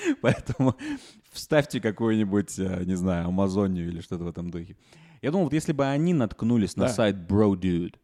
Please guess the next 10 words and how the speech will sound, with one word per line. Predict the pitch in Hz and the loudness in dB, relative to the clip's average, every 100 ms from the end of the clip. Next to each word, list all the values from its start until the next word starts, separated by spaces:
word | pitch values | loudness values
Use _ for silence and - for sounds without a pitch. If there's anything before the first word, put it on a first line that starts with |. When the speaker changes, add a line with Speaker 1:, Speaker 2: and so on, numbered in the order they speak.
| - | -10
Speaker 2:
А | 113 | -6
я | |
тебе | 147 147 | -2 0
скажу, | 190 240 202 - - 87 - | 0 2 0 -4 -14 -8 2
у | 143 | 4
них | 139 156 | 4 2
нет | 190 226 - | 0 -2 0
проблем | 170 151 147 123 | 0 2 0 -2
с | |
тем, | - 127 101 | -4 -4 -4